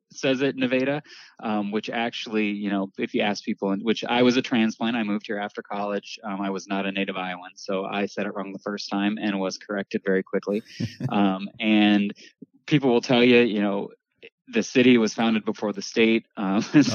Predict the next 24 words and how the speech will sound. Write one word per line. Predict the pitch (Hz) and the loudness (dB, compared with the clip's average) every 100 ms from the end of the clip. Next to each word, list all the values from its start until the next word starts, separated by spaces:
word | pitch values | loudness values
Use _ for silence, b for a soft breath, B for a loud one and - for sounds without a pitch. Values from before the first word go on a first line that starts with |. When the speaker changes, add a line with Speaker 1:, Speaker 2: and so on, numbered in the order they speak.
| - | 4
Speaker 2:
Oh, | 170 - 110 | 6 4 4
Speaker 1:
so | 139 | 2
they, | 123 139 | 4 4
Speaker 2:
okay. | 127 | 4
Speaker 1:
they | 151 131 | 2 2
claim, | 131 147 127 127 127 B B B B | 2 2 2 4 0 B B B B
they, | 131 135 - - | 0 0 -4 -2
they | 127 131 | 2 2
claim | 147 131 127 120 | 0 0 0 0
that, | 107 123 - | -2 -6 -6
that, | 107 104 - - | -2 -2 -6 -14
um, | 113 104 98 101 | -8 -6 -4 -4
that | 107 110 | -4 -2
Nevada | 104 107 101 | -2 -2 -4
says | - 98 | -6 -8
it | 101 | -8
wrong | 101 95 | -8 -6
over | 95 92 | -6 -8
there | 92 | -6
in | 92 | -8
the | 95 | -10
state. | - 95 95 - | -12 -8 -6 0
But, | 104 | 2
Speaker 2:
That's | 107 | 0